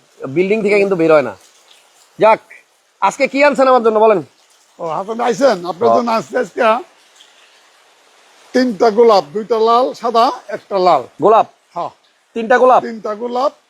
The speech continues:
Speaker 2: একটা লাল, দুইটা সাদা।
Speaker 1: ওকে, চলেন তাহলে গোলাপ দেখি।
Speaker 2: গোলাপ দেখবেন?
Speaker 1: হ্যাঁ, আসেন।
Speaker 2: আসেন তাহলে আমার লগে।
Speaker 1: এই হচ্ছে একটা সাদা গোলাপ। আর এই যে আপনাদেরকে বলছিলাম আমরা একটা লাল
Speaker 2: লাল
Speaker 1: এক্সটাইল
Speaker 2: গোলাপ।
Speaker 1: আসতেছে।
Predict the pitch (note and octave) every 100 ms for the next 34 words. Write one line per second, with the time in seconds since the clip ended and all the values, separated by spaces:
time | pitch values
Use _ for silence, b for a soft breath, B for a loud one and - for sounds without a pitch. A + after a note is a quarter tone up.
0 | _ _ _ _ G3+ - G#3+ G#3+ B3 A3+
1 | G3 E3 F#3+ F3+ - F3+ C3+ - F3+ G3
2 | E3+ A3+ A#3 A3+ G#3+ F3 C3+ F#3+ F#3 E3+
3 | B2+ A#2 _ _ E3 G#3 G#3 G3 G3+ C3
4 | F#3 E3+ D3+ F#3+ F3+ D#3 E3 D#3+ C#3 C3+
5 | A2+ _ _ G#3 A#3 B3 B3 C4 A3+ G#3+
6 | - G3+ G#3+ G#3 G#3+ - _ _ _ _
7 | _ _ D#3 F3 - C#4+ D#4 C#4+ C4+ A3
8 | G#3 B3 B3+ B3+ A#3+ - C#4 C#4 C4 B3
9 | G#3+ - G3+ G3+ - _ _ _ - D3
10 | B3 D4 C#4+ A3 A3+ D4 C4 F3 G3 -
11 | C#3